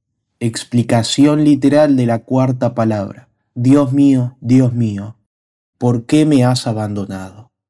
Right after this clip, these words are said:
Hemos explicado en la parte anterior las tres primeras palabras que fueron pronunciadas por nuestro Señor desde el púlpito de la cruz alrededor de la hora sexta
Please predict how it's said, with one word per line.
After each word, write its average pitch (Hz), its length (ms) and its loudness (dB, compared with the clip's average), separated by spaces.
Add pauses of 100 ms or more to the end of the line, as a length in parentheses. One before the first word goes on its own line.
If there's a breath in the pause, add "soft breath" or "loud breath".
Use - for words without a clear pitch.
(1500)
Hemos 185 320 2
explicado 156 760 0
en 117 120 0
la 113 120 -2
parte 127 320 -2
anterior 120 680 2
las 120 260 -2
tres 131 200 -2
primeras 117 500 -2
palabras 117 680 0
que 110 140 -4
fueron 135 440 0
pronunciadas 127 800 -2
por 113 240 -4
nuestro 117 340 -4
Señor 123 540 0
desde 117 240 0
el 104 120 -2
púlpito 131 720 0
de 101 100 -4
la 101 140 -4
cruz 101 520 -12
alrededor 113 800 0
de 135 140 0
la 110 140 -2
hora 113 200 -2
sexta - 720 -6